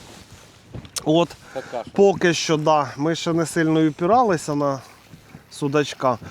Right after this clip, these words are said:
Speaker 1: друзі, але, е, стали,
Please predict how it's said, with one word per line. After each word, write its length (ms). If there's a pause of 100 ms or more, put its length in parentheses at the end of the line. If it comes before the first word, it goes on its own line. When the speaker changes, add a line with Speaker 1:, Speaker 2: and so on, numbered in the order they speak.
(300)
Speaker 1:
друзі, 400
але, 400
е, 1000
стали, 600